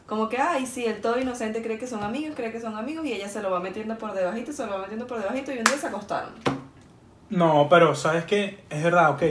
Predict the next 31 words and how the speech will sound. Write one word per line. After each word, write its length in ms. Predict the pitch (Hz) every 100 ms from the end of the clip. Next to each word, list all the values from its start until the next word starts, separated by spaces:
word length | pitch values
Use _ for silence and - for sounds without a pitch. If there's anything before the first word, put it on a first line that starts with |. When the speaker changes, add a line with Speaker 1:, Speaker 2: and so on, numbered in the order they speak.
| 139
Speaker 2:
tú 60 |
dices 180 | 147 185
que 60 | 202
eres 100 | 202
machista 360 | 175 165 196 202
y 60 |
todo, 200 | 175 156
bueno, 220 | 151 160 131
no 80 | 135
es 40 |
que 80 | 170
eres 140 | 190
machista, 240 | 165 - 147
Speaker 1:
O 20 |
sea, 160 | 208
Speaker 2:
que 80 | 175
Speaker 1:
en 40 | 123
Speaker 2:
tienes 200 | 160 202
Speaker 1:
ese 80 | 196
Speaker 2:
algunos, 300 | 160 170 196
Speaker 1:
pensamiento 540 | 196 175 139 170 147
Speaker 2:
ok. 60 | 139
Speaker 1:
soy 160 | -
un 100 | 202 -
medio 220 | 190 185
machista. 480 | 156 - 165 - -
Speaker 2:
Pero 200 | 175 180
siempre 280 | 175 196 190
viene 140 | 202 220
una 180 | 220
ratica, 680 | 226 220 220 226 190 196 202